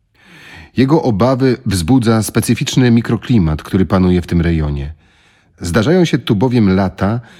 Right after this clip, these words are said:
gdzie średnie opady śniegu nawet kilkukrotnie przekraczają przeciętne opady w Himalajach. Piotr decyduje, by zaatakować szczyt drogą pierwszych japońskich zdobywców. Prócz pogody niepokoi go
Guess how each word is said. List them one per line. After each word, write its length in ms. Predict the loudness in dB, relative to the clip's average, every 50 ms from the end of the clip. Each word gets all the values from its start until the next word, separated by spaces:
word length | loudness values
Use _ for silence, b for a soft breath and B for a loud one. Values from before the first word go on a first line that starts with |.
| B B B B
gdzie 220 | -4 -2 0 0 0
średnie 440 | 0 0 0 0 2 2 0 0
opady 420 | 0 -2 -4 -2 -2 0 0 0 0
śniegu 460 | 0 0 0 0 0 0 0 0 2
nawet 360 | 2 2 2 0 -2 -4 -8
kilkukrotnie 760 | -2 -2 -2 -2 0 -4 -6 -2 0 0 0 0 2 0 0
przekraczają 760 | 0 0 -2 -2 0 0 -2 -2 0 0 0 2 2 0 0 -2 B B B B B B B
przeciętne 720 | -2 -2 -2 0 2 2 2 2 0 0 0 -2 0 0
opady 420 | -2 -4 0 0 -2 0 0 -2
w 40 | -2
Himalajach. 920 | 0 0 2 2 2 2 2 0 0 0 -2 -4 -8 -10 -16 -18 -20 _ _ _ _ _ _ _ _ _ _ _ _ _ _ _ _ _ _ _
Piotr 320 | -2 0 0 0 2 0 0
decyduje, 540 | 2 0 0 0 0 0 2 2 2 2 2
by 140 | 2 0
zaatakować 640 | 0 0 -2 0 -2 -4 -2 -2 -2 -2 -2 -4 -4
szczyt 480 | -6 -6 -4 0 -2 -2 -2 -4 -16 -16 -12 -8
drogą 320 | -4 -2 0 0 0 0 0
pierwszych 640 | 0 0 0 0 0 -4 -2 -2 -2 -4 -2 -4
japońskich 520 | -4 -2 0 0 -2 -2 -2 -4 -4 -4
zdobywców. 640 | -2 -2 -2 0 0 0 -2 -2 -4 -6 -6 -6 -8 B B B B B B B B B B B B B B
Prócz 240 | 0 0 0 0 0
pogody 680 | -2 -2 0 2 2 2 0 0 0 0 0 0 -2 -4 b b b b b 0
niepokoi 720 | 2 2 2 2 0 -4 -4 -2 0 0 2 2 2 0
go 340 | 0 0 0 0 0 -2 -4